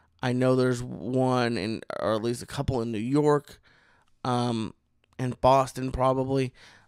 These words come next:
So th-, there's one near you, and, and just go there and there's, ask about open mics, or maybe they have a pa-, a list of them somewhere. Um,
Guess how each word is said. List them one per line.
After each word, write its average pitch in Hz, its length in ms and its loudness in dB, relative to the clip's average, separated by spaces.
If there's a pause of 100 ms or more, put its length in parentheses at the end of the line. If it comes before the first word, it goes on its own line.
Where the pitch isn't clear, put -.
(280)
So 127 260 0
th-, 131 220 2
there's 147 240 6
one 175 260 4
near 147 160 2
you, 104 240 -4 (320)
and, 123 240 -4
and 127 160 -2
just 127 200 -4
go 135 200 6
there 139 180 2
and 127 120 -2
there's, 123 200 -2 (920)
ask 143 380 0
about 131 180 2
open 160 240 4
mics, 151 460 0
or 123 60 0
maybe 123 240 0
they 123 100 0
have 117 120 -2
a 113 80 -8
pa-, 123 260 2
a - 20 0
list 143 360 2
of 139 100 2
them 135 140 0
somewhere. 131 520 0 (720)
Um, 117 480 -4